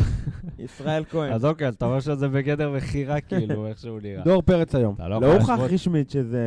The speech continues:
Speaker 1: מכירה ישראל כהן.
Speaker 2: אתה לא יכול להשוות שום משחק של דור פרץ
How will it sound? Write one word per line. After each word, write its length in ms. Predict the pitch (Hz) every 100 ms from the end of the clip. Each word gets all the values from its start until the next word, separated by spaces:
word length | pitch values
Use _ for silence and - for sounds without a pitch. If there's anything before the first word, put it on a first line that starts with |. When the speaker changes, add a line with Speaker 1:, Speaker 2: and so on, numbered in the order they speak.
| 113 107 95 82 92
Speaker 1:
מכירה 440 | 104 104 113 104
ישראל 300 | 101 - 98
כהן. 180 | - 87 87 _
Speaker 2:
אתה 120 | -
לא 100 | 110
יכול 420 | 156 170 160 156 147 _
להשוות 760 | 120 110 107 127 127 151 - _
שום 560 | - - - 196 190 165 - _ _ _ _ _ _ _ _
משחק 540 | 117 127 113 - 156 135
של 200 | 123 113
דור 220 | 135 123
פרץ 540 | - 160 190 185 _